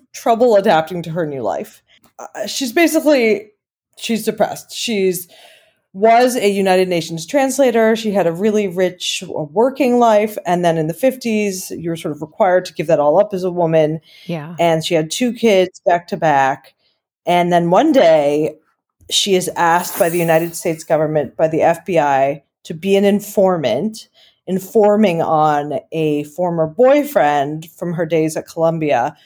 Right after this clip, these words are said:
Speaker 1: who they now believe is a Russian spy.
Speaker 2: Yeah. So I did, I read this book. I don't always get to read all the books I, whose authors I interview. Um,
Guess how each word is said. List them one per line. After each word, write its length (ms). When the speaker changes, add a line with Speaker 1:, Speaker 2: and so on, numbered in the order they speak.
Speaker 1:
who 160
they 200
now 640
believe 460
is 100
a 60
Russian 420
spy. 640
Speaker 2:
Yeah. 600
So 200
I 200
did, 340
I 140
read 240
this 180
book. 240
I 140
don't 160
always 280
get 160
to 140
read 480
all 220
the 100
books 320
I, 280
whose 160
authors 260
I 80
interview. 380
Um, 420